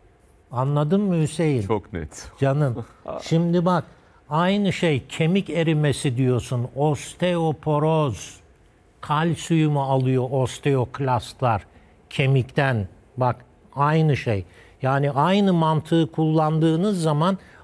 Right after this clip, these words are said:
Speaker 1: ama buradaki kimya biraz farklı. İşte bunu tükettiğiniz zaman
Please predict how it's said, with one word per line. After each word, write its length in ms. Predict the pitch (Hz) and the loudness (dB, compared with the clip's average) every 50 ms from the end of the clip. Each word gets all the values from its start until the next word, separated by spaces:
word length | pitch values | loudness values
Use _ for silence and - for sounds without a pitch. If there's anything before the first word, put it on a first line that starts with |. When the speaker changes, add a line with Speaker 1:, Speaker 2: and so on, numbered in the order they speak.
| - | -2
Speaker 1:
ama 300 | 135 139 170 175 156 139 | 0 0 2 2 2 2
buradaki 480 | 147 185 226 208 185 208 - - - 151 - | 2 2 2 0 0 -2 -2 0 -2 -4 -4
kimya 580 | - - 175 175 180 185 180 175 175 160 139 | -2 -2 -2 0 2 2 2 2 2 0 0
biraz 400 | 143 160 160 160 156 139 - - | 0 0 2 2 0 -2 -2 -4
farklı. 540 | - - 151 143 135 - - 131 123 107 87 - - - - - _ - | -2 0 0 0 0 -2 -2 0 0 0 0 -4 -10 -20 -20 -20 _ -8
İşte 480 | 151 156 156 - - - 185 175 131 - - - _ _ _ _ _ _ _ _ _ _ _ _ _ _ _ _ _ _ - | -6 -6 -4 -4 -2 0 0 0 0 -4 -6 -16 _ _ _ _ _ _ _ _ _ _ _ _ _ _ _ _ _ _ -6
bunu 440 | - 135 117 120 123 147 160 208 208 | -2 0 0 2 2 2 0 0 -2
tükettiğiniz 920 | - 220 196 - - 180 156 - - - 180 170 170 170 196 226 196 185 165 | -2 -4 -2 0 0 0 0 -2 -2 0 2 2 2 2 0 0 0 0 0
zaman 400 | 180 170 165 165 170 202 208 | 2 2 2 2 2 0 0